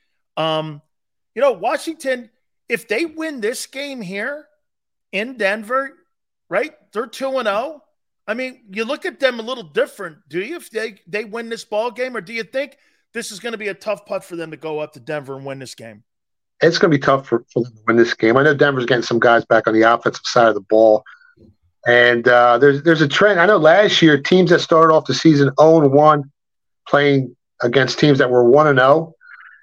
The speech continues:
Speaker 2: they went eight and two against the spread and straight up.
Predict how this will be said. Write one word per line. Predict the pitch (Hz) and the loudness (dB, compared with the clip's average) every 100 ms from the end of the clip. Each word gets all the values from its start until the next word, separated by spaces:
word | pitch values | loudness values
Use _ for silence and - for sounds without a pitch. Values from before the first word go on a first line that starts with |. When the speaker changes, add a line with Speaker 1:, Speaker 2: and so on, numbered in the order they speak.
| _ | _
Speaker 2:
they | 135 147 | 2 4
went | 160 143 135 | 4 2 0
eight | 151 | 0
and | 151 135 | 0 0
two | 160 156 165 - - | 2 2 0 -6 -6
against | 123 139 139 | -2 -2 -2
the | |
spread | 135 - 143 135 | -4 0 0 2
and | 120 | 0
straight | - 127 117 | 0 2 2
up. | 123 147 | 2 0